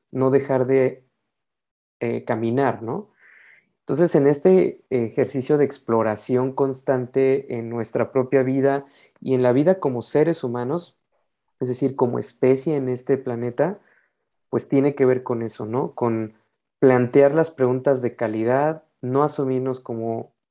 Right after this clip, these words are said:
expertos, porque tú y yo no lo somos y creo que, pues, no nos hemos presentado como tal, para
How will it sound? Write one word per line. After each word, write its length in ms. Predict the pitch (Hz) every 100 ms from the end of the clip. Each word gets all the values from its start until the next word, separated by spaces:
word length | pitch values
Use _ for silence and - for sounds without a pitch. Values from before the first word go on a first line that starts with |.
| -
expertos, 560 | 113 - 131 131 156 156
porque 420 | 123 - 107 - _ _ _ - _ _ -
tú 140 | 127
y 80 | 123
yo 120 | 127
no 160 | 123 123
lo 80 | 110
somos 420 | - 131 143 135
y 120 | 127
creo 180 | 127 123
que, 320 | 127 110 - _ _
pues, 120 | 131
no 160 | 120 123
nos 200 | 123 120
hemos 180 | 123 117
presentado 580 | 113 - 110 127 123 120
como 280 | 117 113
tal, 360 | - 127 151 - _ _ _ _ _ _ _ _ _ _ _ _
para 720 | 156 143 147 147 147 143 135